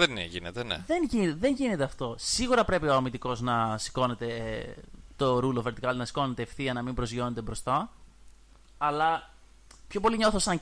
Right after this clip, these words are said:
Speaker 2: κέρδος το ότι αυτό δεν είναι ακριβώς μπάσκετ, απλά προσπαθείς να πάρεις ένα σφύριγμα από το διαιτητή. Και ότι κάπου πρέπει να βρεθεί, δηλαδή αυτό που λέμε σαν κέρδος από αυτή τη σειρά που θα είναι τρομερά δύσκολη στο πώς θα την, ε, σφυρίξουνε.
Speaker 1: Είναι μια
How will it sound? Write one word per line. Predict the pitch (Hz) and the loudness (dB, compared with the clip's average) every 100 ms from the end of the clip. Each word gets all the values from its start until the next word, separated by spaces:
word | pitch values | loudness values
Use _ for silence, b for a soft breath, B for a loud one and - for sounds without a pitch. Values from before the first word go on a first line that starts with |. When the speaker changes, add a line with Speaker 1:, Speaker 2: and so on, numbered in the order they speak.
| - | 4
Speaker 2:
κέρδος | 170 170 151 147 131 123 | 8 8 8 6 6 4
το | 147 | 0
ότι | 123 139 131 - - - | 0 0 0 -2 -14 -2
αυτό | 143 - 180 | 0 0 2
δεν | 185 | 2
είναι | 185 | 2
ακριβώς | 165 156 131 | 2 0 0
μπάσκετ, | 131 151 160 139 | 6 6 6 2
απλά | 139 | 4
προσπαθείς | 147 143 147 | 4 4 2
να | 151 135 | 2 0
πάρεις | - 143 143 139 | 2 6 6 6
ένα | 147 131 | 2 0
σφύριγμα | - 135 131 | 0 2 4
από | 123 | 6
το | 143 | 4
διαιτητή. | 127 120 120 - 143 165 B B B B B | 4 0 -4 2 2 2 B B B B B
Και | - | -2
ότι | 151 147 | -2 2
κάπου | 175 165 - - | 6 6 8 6
πρέπει | 185 185 | 6 6
να | 170 | 4
βρεθεί, | 160 - 170 175 170 165 156 156 - | 4 0 0 2 0 0 -2 -4 -8
δηλαδή | 131 131 | -6 -2
αυτό | 170 185 | 0 0
που | 170 | 0
λέμε | 170 | 0
σαν | 165 160 | 0 -2
κέρδος | - 160 147 139 - - - - | 2 2 2 -2 -4 -12 -10 -2
από | 131 | 0
αυτή | - | 0
τη | 151 | 0
σειρά | 160 | 2
που | 160 | 2
θα | 160 | 2
είναι | 160 - | -2 -2
τρομερά | 185 165 160 180 170 | 0 2 4 4 4
δύσκολη | 156 127 107 | 0 -4 -4
στο | 117 | -4
πώς | 117 | -4
θα | 113 107 | -4 -6
την, | 117 113 | -4 -4
ε, | 113 113 | -4 -6
σφυρίξουνε. | - 120 117 - 120 143 - - | -4 -4 -2 0 0 0 -6 -8
Speaker 1:
Είναι | - 139 139 | 0 0 4
μια | 147 | 6